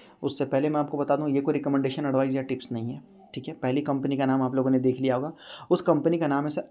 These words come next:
आर सिस्टम इंटरनेशनल, आर सिस्टम इंटरनेशनल, और ये फ़ोर एटी नाइन पॉइंट नाइन फ़ाइव में देखने को मिला है सर। इस कंपनी का बिजनेस बहुत अच्छा है, इस वजह से मैं आपको बता रहा हूँ, वरना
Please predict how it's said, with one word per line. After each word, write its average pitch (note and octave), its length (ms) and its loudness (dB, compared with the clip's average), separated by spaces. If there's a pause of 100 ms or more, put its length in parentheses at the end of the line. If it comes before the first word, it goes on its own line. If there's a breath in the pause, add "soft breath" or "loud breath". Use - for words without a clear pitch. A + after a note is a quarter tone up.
आर C#3 320 2
सिस्टम C#3+ 440 -4 (100)
इंटरनेशनल, B2 640 -4 (480 soft breath)
आर D3+ 240 2
सिस्टम C#3+ 400 -2
इंटरनेशनल, A#2+ 580 -2 (720 loud breath)
और C3 140 4
ये E3 80 4 (840)
फ़ोर F#3+ 400 6
एटी D3+ 180 2
नाइन D#3 200 4
पॉइंट D#3 240 2
नाइन C#3 200 2
फ़ाइव C3 280 -2
में C#3 100 2
देखने C3 240 2
को C3 120 -2
मिला A#2 200 -2
है A2+ 60 -4
सर। A2+ 180 -10 (720 loud breath)
इस F#3+ 160 0
कंपनी D3+ 420 2
का E3+ 120 2
बिजनेस C#3+ 500 2
बहुत C#3+ 460 0
अच्छा C3+ 280 -4
है, D#3+ 120 -2
इस D#3 240 -6
वजह C#3 200 2
से C#3 140 -4
मैं C#3 80 -2
आपको B2+ 240 -4
बता A#2 240 0
रहा B2+ 140 -2
हूँ, E3 180 -8 (300)
वरना C3 440 2